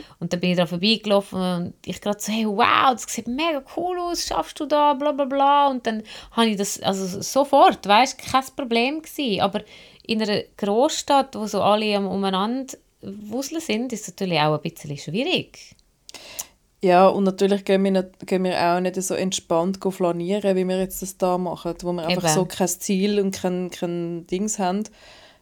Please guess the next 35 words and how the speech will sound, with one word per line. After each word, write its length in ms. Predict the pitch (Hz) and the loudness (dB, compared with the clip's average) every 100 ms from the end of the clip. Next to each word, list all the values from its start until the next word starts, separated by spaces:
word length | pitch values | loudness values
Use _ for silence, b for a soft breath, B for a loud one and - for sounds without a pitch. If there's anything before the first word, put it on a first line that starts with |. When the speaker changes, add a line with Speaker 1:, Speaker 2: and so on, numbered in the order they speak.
| B | B
Speaker 2:
kein 100 | - | -4
Stress. 580 | 185 - 170 170 196 - b b b b b - | -4 -2 0 0 0 -6 b b b b b -8
Das 160 | 185 | -4
ist 100 | 190 | -4
natürlich 220 | 185 196 - | -4 -2 2
auch 120 | 196 | 2
etwas 260 | 196 202 - | 2 -4 -4
anderes 400 | 190 180 170 175 | -2 -2 -6 -8
und 100 | 180 | -8
das 100 | - | -4
müssen 240 | 196 190 | -2 -2
wir 140 | 190 190 | -2 -2
einfach 220 | 190 - | -4 -6
viel 180 | 214 214 | -2 0
mehr 140 | 208 | 2
machen, 280 | 196 208 220 | 2 0 -2
so 440 | 202 185 180 - _ _ _ _ _ _ _ | -2 -2 -2 -6 _ _ _ _ _ _ _
einfach 220 | 214 269 262 | -12 -10 -8
so 160 | - | -8
ein 40 | 240 | -4
bisschen 300 | 226 220 196 _ - | -2 -2 -2 _ -8
go, 440 | 208 196 190 180 _ _ _ - | -2 0 0 -4 _ _ _ -16
go 120 | - | -10
sein, 680 | 190 - 196 254 220 156 160 _ _ _ _ - | -8 -2 0 0 0 -2 -6 _ _ _ _ -6
ohne 220 | 196 226 | -2 0
einen 120 | 240 | 0
Stress 540 | 214 - 208 220 - - | -2 -2 -2 -2 -4 0
haben 300 | 220 202 175 | 4 4 4
und, 120 | 185 | -2
und 120 | 185 180 | -6 -4
irgendwie 180 | 185 | -4
einen 140 | 180 170 - | -6 -8 -4
Plan 460 | 175 180 233 240 | 0 2 2 2
und 240 | 185 170 - b b b b | -2 -6 -12 b b b b
ja, 240 | 185 262 | 4 4